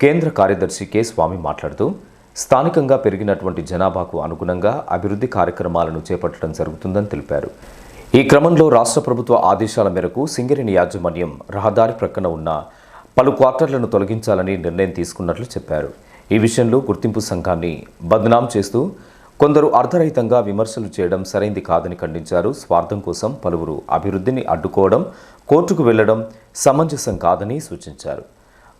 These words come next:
రోడ్డు వెడల్పులో క్వార్టర్స్ కోల్పోతున్నటువంటి కార్మికులకు,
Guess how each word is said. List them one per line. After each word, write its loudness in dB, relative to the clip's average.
రోడ్డు 6
వెడల్పులో 4
క్వార్టర్స్ 2
కోల్పోతున్నటువంటి -2
కార్మికులకు, 0